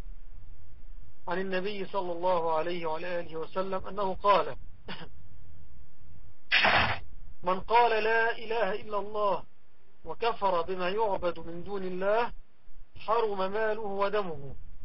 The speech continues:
وحسابه على الله عز وجل. وشرح هذه، نعم، وشرح هذه الترجمة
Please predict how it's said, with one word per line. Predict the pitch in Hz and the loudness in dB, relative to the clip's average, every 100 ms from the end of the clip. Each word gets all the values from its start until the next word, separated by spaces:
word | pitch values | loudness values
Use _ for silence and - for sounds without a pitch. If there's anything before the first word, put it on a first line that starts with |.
| - - | -2 -2
وحسابه | 156 160 - 220 214 202 202 196 | -2 -4 0 0 0 0 0 2
على | 175 185 | 2 2
الله | 185 190 180 | 2 2 2
عز | 175 170 | 0 0
وجل. | 170 160 170 143 - - - - - - - - - - - - - - - 165 | 0 2 0 0 -2 0 0 0 0 0 0 0 0 0 0 0 0 0 0 0
وشرح | 175 220 247 202 | 0 4 4 4
هذه، | 196 196 185 339 | 4 2 0 -4
نعم، | 196 160 160 | -2 -2 -2
وشرح | 170 - 214 185 226 | 0 2 2 2 0
هذه | 226 170 175 196 185 | -2 -2 -2 -2 -4
الترجمة | - 170 165 214 175 175 220 | -2 -2 0 0 0 0 -2